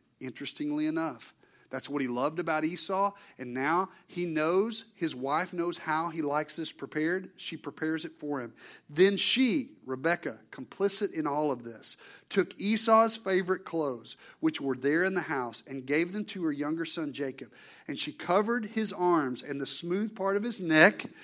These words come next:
with the skin of the what? Young goats. Then she gave Jacob the delicious meal,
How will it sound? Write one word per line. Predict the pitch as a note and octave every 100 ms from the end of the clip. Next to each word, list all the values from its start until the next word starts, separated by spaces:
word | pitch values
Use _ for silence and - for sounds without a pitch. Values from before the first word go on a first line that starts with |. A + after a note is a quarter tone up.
| - - - -
with | F3 F3
the | D3+
skin | - - - G#3+ B3+ A#3+
of | E3+ F#3+ E3+
the | F#3 F3+
what? | E3+ D3+ A#2+ - _ _ _ _ _ _ _ _ _ -
Young | C#3+ D3+ F3
goats. | E3 G3+ C#3+ - - - - -
Then | F#3 F3+
she | - E3+
gave | F#3 F#3+ F3
Jacob | G3+ G3+ F3+
the | E3
delicious | D3 D#3 F3+ F#3 G3+ F3+
meal, | F3 D#3+